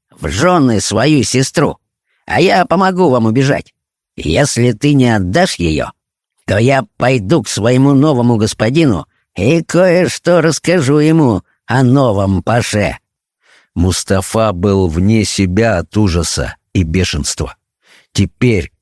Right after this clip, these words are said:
когда он уверенно считал себя у цели своих желаний, суждено было явиться этому несчастному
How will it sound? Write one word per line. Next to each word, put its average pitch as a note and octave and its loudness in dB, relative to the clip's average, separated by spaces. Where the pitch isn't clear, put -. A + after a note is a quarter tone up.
когда A2 0
он B2+ 4
уверенно C3 2
считал B2+ 0
себя B2+ 0
у C3+ 2
цели C3 0
своих A2+ 2
желаний, F#2+ 0
суждено G2 0
было G#2+ 2
явиться A2 0
этому A#2 2
несчастному A#2+ 0